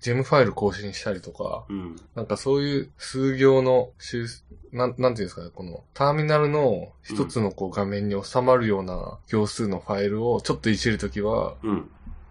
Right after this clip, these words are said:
Speaker 1: ビーム使ったりします。ビームで開いたりとか。まあ、あと、あの、コンソールから出たくないときは結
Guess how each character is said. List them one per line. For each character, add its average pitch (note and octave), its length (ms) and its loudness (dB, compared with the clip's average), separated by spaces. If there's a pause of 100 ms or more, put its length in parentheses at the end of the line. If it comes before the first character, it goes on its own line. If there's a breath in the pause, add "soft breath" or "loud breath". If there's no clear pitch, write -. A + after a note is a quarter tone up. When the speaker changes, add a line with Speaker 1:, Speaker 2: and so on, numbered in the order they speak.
(280)
Speaker 1:
ビ G#2+ 100 -6
ー G2+ 40 -4
ム G2+ 100 -4
使 - 180 -8
っ G#2 60 -4
た - 240 -4
り F#2+ 80 -4
し - 160 -10
ま F2+ 120 -10
す。 - 100 -12
ビ G2+ 140 -4
ー - 20 -6
ム G#2+ 80 -2
で G#2 80 -4
開 G2+ 340 -4
い F2 40 -14
た F2 120 -12
り E2+ 60 -14
と - 120 -20
か。 - 200 -12 (140)
ま A2 80 2
あ、 - 20 6
あ C3 60 4
と、 G2+ 340 2 (180)
あ G#2+ 160 0
の、 F#2+ 340 -2
コ D#3 140 6
ン E3+ 60 8
ソ F3+ 140 8
ー - 20 8
ル E3 80 2
か E3 100 10
ら C#3+ 80 8
出 B2+ 120 -2
た D3+ 100 10
く C#3 60 6
な A2+ 120 6
い G#2+ 60 2
と G2+ 120 -2
き F#2+ 100 -4
は F#2 100 -4
結 - 180 -10